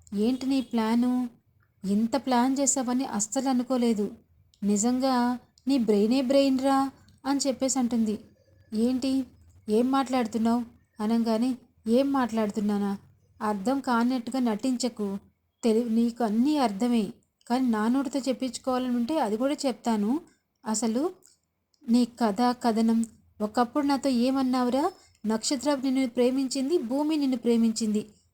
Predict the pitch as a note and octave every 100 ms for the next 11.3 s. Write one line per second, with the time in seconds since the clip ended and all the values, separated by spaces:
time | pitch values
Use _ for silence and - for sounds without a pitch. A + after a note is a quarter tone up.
0 | _ - B3+ B3+ C4+ B3 B3 - _ _
1 | A3 A#3 A#3 - A3+ A#3 A3 G3+ A#3 C4+
2 | A3 A#3+ A3+ C#4+ C4 A3+ C4+ B3+ A#3+ A3
3 | B3 C#4+ C4 B3+ B3 A#3+ A#3 A3+ - _
4 | _ C#4+ D4 D4 B3+ B3 A#3 A#3 B3 C4+
5 | C4+ B3 A#3 B3 B3 C4 C4 C#4 B3 A#3
6 | A#3+ A#3 A3+ G3+ G3+ - - _ _ _
7 | - C#4+ A3+ A#3 B3+ C4+ B3 A3+ B3+ A#3
8 | A3+ A3 G#3 - - _ _ - D4+ C#4
9 | A3 - D4 F#4 - _ _ _ A#3+ A3
10 | D4 D#4 C4 C#4 - D#4 D#4 C4+ C4+ B3
11 | B3+ A3